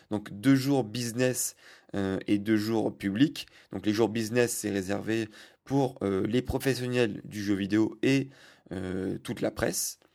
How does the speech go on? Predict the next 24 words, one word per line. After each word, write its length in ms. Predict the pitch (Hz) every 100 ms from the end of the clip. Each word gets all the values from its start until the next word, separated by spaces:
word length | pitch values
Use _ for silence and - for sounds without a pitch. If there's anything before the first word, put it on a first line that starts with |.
| _ - - - _
Donc 260 | 107 113 107 _ _ -
c'est 140 | 120
pour 140 | 113
ça 180 | 107 139 135
aussi 420 | 123 - 139 135
que 200 | 123 117
c'est 280 | - 110 -
très 320 | - 151 131
intéressant 500 | 117 123 120 127 117
de 100 | 107
venir 360 | 101 107 113
au 80 | 104
jour 120 | 95
business, 400 | 98 101 131 156
puisque 400 | - 123 117 - 156 - - - -
il 180 | 101
y 60 | 123
a 60 | 147 -
très, 240 | - 180
très, 200 | 180 -
très 160 | 160 151
peu 180 | 135 131
de 100 | 117
monde, 400 | 120 165 180